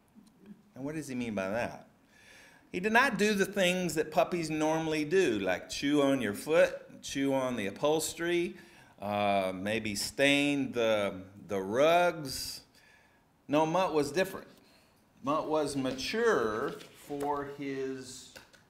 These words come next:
age. He was restrained, dignified, and resolute. He took life seriously and expected everyone around him to do the same. His character was unmalleable, yet he was a complainer. He loved to argue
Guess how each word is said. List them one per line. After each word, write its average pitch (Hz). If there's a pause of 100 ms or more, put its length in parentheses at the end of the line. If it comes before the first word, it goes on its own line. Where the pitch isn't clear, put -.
(260)
age. - (1600)
He 135
was 120
restrained, 170
dignified, 160
and 131
resolute. 104
He 104
took 139
life 147
seriously 180
and 143
expected 143
everyone 165
around 147
him 113
to 104
do 120
the 120
same. 147 (840)
His -
character 233
was 165
unmalleable, 160 (220)
yet 135
he 160
was 143
a 123
complainer. 123 (100)
He 113
loved 165
to 135
argue 139